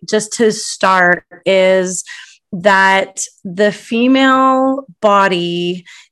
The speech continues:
is, um, needs to be properly supported. So, um, whether you're male or female,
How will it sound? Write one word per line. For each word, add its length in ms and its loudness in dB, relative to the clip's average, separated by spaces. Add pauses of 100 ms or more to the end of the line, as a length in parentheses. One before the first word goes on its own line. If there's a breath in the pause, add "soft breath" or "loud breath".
is, 1000 0 (400 soft breath)
um, 840 -6 (760)
needs 400 0
to 60 -2
be 100 2
properly 440 0
supported. 640 -4 (280 loud breath)
So, 800 2
um, 200 0
whether 240 2
you're 200 2
male 500 0
or 160 0
female, 600 -2